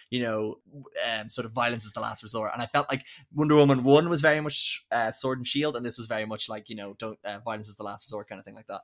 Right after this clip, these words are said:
And I felt the lasso was great, although it was very much like, you know, when you kind of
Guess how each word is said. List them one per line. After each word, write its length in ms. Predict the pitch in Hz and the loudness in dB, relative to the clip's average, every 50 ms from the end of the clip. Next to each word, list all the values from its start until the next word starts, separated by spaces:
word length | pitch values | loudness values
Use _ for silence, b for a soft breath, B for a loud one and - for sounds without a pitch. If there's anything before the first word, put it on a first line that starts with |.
| B B B B B B - | B B B B B B 0
And 140 | 127 135 135 | 2 2 2
I 40 | |
felt 180 | 135 156 160 156 | 2 2 0 2
the 60 | - | 2
lasso 360 | 127 127 139 151 151 - 165 160 | 4 4 6 6 6 6 6 6
was 140 | 160 151 - | 4 0 2
great, 240 | - 156 165 175 - | 2 2 2 2 0
although 480 | 127 127 123 123 123 120 117 117 110 - _ _ _ _ _ _ _ _ _ - | 0 0 2 2 0 0 0 -4 -6 -10 _ _ _ _ _ _ _ _ _ -6
it 120 | 123 113 - | -6 -6 -4
was 140 | - 131 110 | -4 -6 -2
very 180 | 113 139 147 160 | 0 2 2 2
much 180 | 160 156 - | 2 2 2
like, 180 | - 147 131 120 | 2 2 2 0
you 60 | 143 | -2
know, 140 | 147 165 202 | -2 0 0
when 120 | 220 226 | 0 0
you 200 | 202 156 139 123 | 0 0 0 -2
kind 260 | - - 135 131 123 117 | -2 -4 -4 -4 -4 -4
of 140 | 104 104 | -8 -10